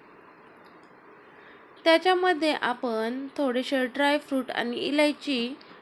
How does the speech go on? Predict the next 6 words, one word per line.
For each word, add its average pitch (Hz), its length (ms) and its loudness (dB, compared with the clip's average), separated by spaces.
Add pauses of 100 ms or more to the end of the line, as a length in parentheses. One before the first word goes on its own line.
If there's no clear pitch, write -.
बारीक 254 320 0 (120)
करून 262 500 -2 (600)
त्याची 233 260 -4
पूड 294 320 -2 (100)
घालणार 247 480 -4
आहोत 269 420 0